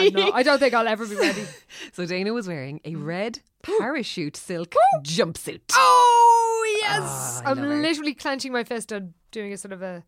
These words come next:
Speaker 1: fist
Speaker 2: Love her.
Speaker 1: pump.
Speaker 2: Love her so much.
Speaker 1: Oh, she's the best.
Speaker 2: Thank God for Dana Larson,
Speaker 1: And
Speaker 2: I'll
Speaker 1: her
Speaker 2: tell ya.
Speaker 1: jumpsuits.
Speaker 2: <laughs>
Speaker 1: Oh, there are gonna be more jumpsuits. There are gonna be more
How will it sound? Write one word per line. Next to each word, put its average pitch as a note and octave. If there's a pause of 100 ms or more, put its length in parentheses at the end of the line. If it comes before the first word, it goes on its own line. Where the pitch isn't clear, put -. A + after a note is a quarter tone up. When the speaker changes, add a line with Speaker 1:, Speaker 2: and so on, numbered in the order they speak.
(100)
Speaker 1:
fist E3
Speaker 2:
Love G3
her. F3
Speaker 1:
pump. E3+ (180)
Speaker 2:
Love E3+
her -
so -
much. E3+ (200)
Speaker 1:
Oh, F3
she's -
the F3+
best. -
Speaker 2:
Thank G3+
God G3+
for E3+
Dana F3
Larson, E3+
Speaker 1:
And G#3+
Speaker 2:
I'll G3+
Speaker 1:
her F3
Speaker 2:
tell F3
ya. -
Speaker 1:
jumpsuits. -
Speaker 2:
<laughs> - (260)
Speaker 1:
Oh, A3+
there A3
are A3+
gonna G#3
be G#3
more F#3
jumpsuits. F3+ (240)
There G#3+
are A3+
gonna F3+
be E3+
more E3